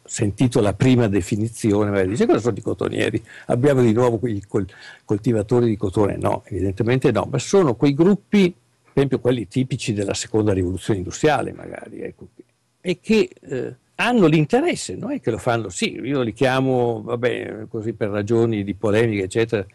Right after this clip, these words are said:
spesso uso il termine sono servi, eccetera, ma in realtà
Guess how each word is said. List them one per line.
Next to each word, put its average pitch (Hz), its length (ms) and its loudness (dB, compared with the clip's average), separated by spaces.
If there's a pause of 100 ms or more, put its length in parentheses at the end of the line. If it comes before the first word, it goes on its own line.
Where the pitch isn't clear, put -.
(200)
spesso - 440 -2
uso 107 180 0
il 92 100 -2
termine 110 320 0
sono 98 240 -4
servi, 104 520 0
eccetera, 98 440 -2
ma 139 80 -4
in 147 80 2
realtà 131 460 0